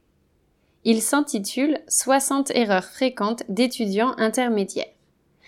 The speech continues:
et il a trois objectifs. Le premier est de permettre aux étudiants de tester leurs connaissances grâce aux activités où ils doivent corriger ou éviter les erreurs.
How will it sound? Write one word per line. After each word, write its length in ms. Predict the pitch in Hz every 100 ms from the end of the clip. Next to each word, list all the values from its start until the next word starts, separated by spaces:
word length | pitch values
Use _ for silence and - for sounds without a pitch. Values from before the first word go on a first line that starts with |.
| - _
et 240 | 240 247 214
il 80 | 208
a 100 | 233
trois 480 | - - 311 269
objectifs. 720 | 247 190 185 - - - - - _ _ _ _ _ _ _ _ _ _ _ _ _
Le 160 | 233 226
premier 540 | 226 233 247 302 -
est 60 | 220
de 100 | 208
permettre 540 | 208 240 269 285 -
aux 80 | 202
étudiants 580 | 202 247 247 214 196 233
de 120 | 208
tester 440 | 202 254 247 - 269
leurs 220 | 214 214
connaissances 800 | 247 226 196 - 214 262 - - -
grâce 320 | 202 247 277 254
aux 160 | 202
activités 840 | 226 - 247 214 196 202 233 -
où 80 | 208 -
ils 160 | 196
doivent 260 | 190 185 -
corriger 600 | - 262 240 202 190 233 240
ou 160 | 202 - -
éviter 540 | 254 233 214 202 208
les 240 | 208 185
erreurs. 420 | 185 180 - -